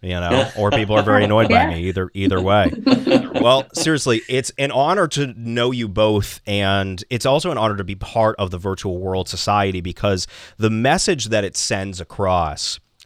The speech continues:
Speaker 1: I think, is always put best by, by Tom. And this message of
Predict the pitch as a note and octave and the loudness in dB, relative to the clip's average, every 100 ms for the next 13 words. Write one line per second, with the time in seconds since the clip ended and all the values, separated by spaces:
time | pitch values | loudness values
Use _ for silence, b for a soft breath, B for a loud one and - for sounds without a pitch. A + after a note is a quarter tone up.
0 | - G#2+ D3+ C3+ A#2+ B2 B2+ A#2+ A2+ G2 | -4 -2 0 2 4 6 6 4 0 -2
1 | - F#2+ - F2 D#2 - - - - F2 | -6 -6 -4 -6 -4 -8 -12 -10 -2 0
2 | E2+ E2 D#2+ - - E2 D#2 - F2 C#2+ | 0 -2 -6 -10 -6 -6 -6 -6 -6 -6
3 | A1 - b b b b G2 F#2+ F#2 F#2 | -18 -20 b b b b -2 0 0 -2
4 | F2+ - F#2+ A2 - A#2 A#2+ B2 A2 - | -8 -10 -4 -2 -2 -2 0 0 -2 -4
5 | - G#2 G2+ G2 F2 F2+ | 0 2 4 0 -2 -12